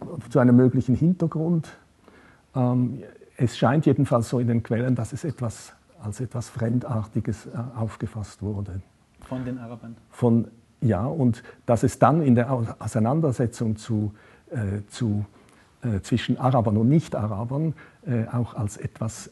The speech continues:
Speaker 1: äh, für Araber nicht, äh, nicht Opportunes betrachtet
Speaker 2: Mhm.
Speaker 1: wurde, so könnte man sagen.
Speaker 2: Mhm. Obgleich es ja auch durchaus am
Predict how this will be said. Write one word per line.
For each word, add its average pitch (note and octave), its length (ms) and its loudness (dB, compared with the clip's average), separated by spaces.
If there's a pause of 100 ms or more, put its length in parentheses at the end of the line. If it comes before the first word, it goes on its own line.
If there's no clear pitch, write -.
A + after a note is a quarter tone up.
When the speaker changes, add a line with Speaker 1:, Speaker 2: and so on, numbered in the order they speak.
Speaker 1:
äh, G2+ 240 -2 (140)
für A2+ 340 -4
Araber G#2+ 340 -4
nicht, - 500 -4 (140)
äh, G2+ 180 -4 (580)
nicht B2+ 320 -4
Opportunes A#2 760 0
betrachtet A2+ 540 -8
Speaker 2:
Mhm. B2 60 -8
Speaker 1:
wurde, F#2+ 420 -2
so - 160 -14 (100)
könnte G#2 240 -10
man G#2 200 -8 (520)
sagen. G2+ 540 -12
Speaker 2:
Mhm. A#2+ 240 -16 (540)
Obgleich B2 680 -2
es - 180 -12
ja C3+ 260 -4
auch B2+ 240 -6
durchaus C#3 540 -6
am B2+ 300 -2